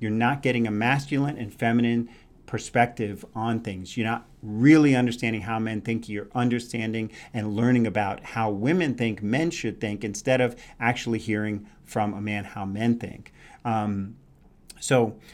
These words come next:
again, you're marching on that path, heading toward that cliff, and you don't even know it, right? Um, again, look around you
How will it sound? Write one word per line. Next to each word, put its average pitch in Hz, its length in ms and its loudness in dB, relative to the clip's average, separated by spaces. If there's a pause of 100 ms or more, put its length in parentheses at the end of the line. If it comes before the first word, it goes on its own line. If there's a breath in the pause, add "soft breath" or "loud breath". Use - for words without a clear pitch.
(200 loud breath)
again, 123 280 4
you're 107 140 2
marching 139 480 4
on 135 160 2
that 131 180 -2
path, 113 380 -2
heading 135 300 2
toward 120 280 0
that 113 180 0
cliff, 107 400 -4 (240 loud breath)
and 117 80 -2
you 113 80 2
don't 117 220 2
even 107 260 -2
know 104 220 -6
it, - 180 -18 (340 soft breath)
right? 110 320 -2 (360 loud breath)
Um, 101 600 -4 (280)
again, 110 460 2 (120)
look 117 220 -2
around 120 340 2
you 95 180 -12